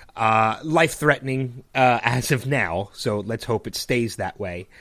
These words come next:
Uh, but that's one of the reasons for going back in for more surgery, is to make sure it is nothing life-threatening. So, yeah, kind of a little bit of a bummer news to get at Christmas. But, uh,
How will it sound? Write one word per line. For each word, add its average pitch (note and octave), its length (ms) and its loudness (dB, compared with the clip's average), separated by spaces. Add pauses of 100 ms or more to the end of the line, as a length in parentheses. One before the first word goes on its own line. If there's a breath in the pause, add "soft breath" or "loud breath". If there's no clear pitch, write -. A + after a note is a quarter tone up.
(300 loud breath)
Uh, F2+ 200 -2
but A2 140 -4
that's A#2+ 220 4
one A#2+ 120 0
of G#2+ 60 -2
the G#2+ 80 -2
reasons G#2 340 -2
for G#2+ 120 -6
going G2+ 260 -2
back F#2 260 -4
in G#2 200 -6
for G2 180 -8
more A2 220 -2
surgery, G2 500 -6
is F#2 120 -8
to G2 100 -10
make F#2+ 180 -8
sure F#2+ 640 -4
it G2+ 160 -6
is F2+ 360 -6 (100)
nothing F2+ 640 -10
life-threatening. F2+ 640 -12 (420 loud breath)
So, F#2 540 -2 (680)
yeah, G3 260 8
kind F3+ 280 2
of F#3 60 0
a F#3+ 60 2
little F#3 180 2
bit F3+ 140 2
of D#3 80 0
a D#3+ 60 2
bummer D#3+ 260 2
news D3 260 0
to B2+ 100 -10
get B2+ 240 2
at - 160 -10
Christmas. - 520 -6 (720 soft breath)
But, G#2+ 180 -2
uh, G#2 260 -2